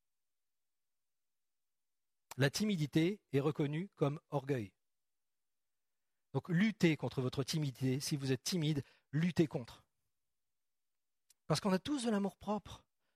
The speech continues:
On a tous une part, on sera jamais tous des humbles à cent pour cent, hein, c'est pas possible, hein. Il y a toujours un moment où on va dire, « Ouais, attends, t'es gentil, euh,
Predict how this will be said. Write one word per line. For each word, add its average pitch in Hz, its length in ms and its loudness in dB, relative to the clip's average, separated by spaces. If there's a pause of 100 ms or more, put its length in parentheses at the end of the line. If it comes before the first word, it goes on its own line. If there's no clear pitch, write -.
(300)
On 180 80 4
a 214 100 6
tous 320 240 -2
une 240 80 0
part, 185 200 4
on 165 80 2
sera 202 180 4
jamais 220 460 6
tous 226 260 -2
des 160 200 4
humbles 208 340 4
à 139 80 6
cent 147 180 2
pour 156 220 -4
cent, 214 280 2
hein, 156 40 -4
c'est - 180 -4
pas 127 140 0
possible, 123 380 -4
hein. 117 60 -14 (720)
Il 139 40 2
y 147 40 4
a - 20 4
toujours 208 300 6
un 170 60 8
moment 165 320 6
où 220 40 4
on 190 40 2
va 147 100 4
dire, « 135 180 2
Ouais, 135 180 2
attends, 127 280 -4
t'es 117 120 -12
gentil, 131 420 -8
euh, 110 140 -4